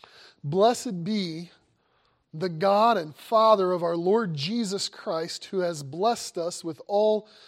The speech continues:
spiritual blessings in heavenly places in Christ, according as he has chosen us in him before the foundation of the world, that we should be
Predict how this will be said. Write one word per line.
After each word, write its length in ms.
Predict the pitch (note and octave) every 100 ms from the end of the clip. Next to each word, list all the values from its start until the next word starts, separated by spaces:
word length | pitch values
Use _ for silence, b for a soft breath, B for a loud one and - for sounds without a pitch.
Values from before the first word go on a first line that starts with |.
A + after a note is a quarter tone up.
| B B
spiritual 720 | - - C4 C4 B3+ - A3+
blessings 720 | F3 G3+ G3+ - E3 F3+ F3
in 320 | - A#3 B3
heavenly 560 | G#3+ - A#3+ A3 G#3+ F#3+
places 720 | - - A3 G#3 - E3 E3+ G3
in 380 | B3 A#3 F#3+ F#3
Christ, 720 | - A3+ F#3 F#2 - - - B B B B B B B B
according 540 | G#3+ - D#4 E4 C4+ A3
as 160 | G3
he 180 | - B3+
has 360 | G3+ A3 F#3+ -
chosen 580 | - - C#4 C4+ A#3 G#3
us 220 | G3+ A3
in 100 | G3
him 380 | E3 A#3 G#3 F3
before 380 | E3 - B3
the 120 | A3+ G#3
foundation 720 | G#3 G3 F3+ F#3+ A3 - G3
of 80 | F3
the 60 |
world, 340 | F3+ A#3 F#3 D#3
that 100 | C#3+
we 160 | A3
should 260 | A3+ G#3+ E3
be 220 | F#3+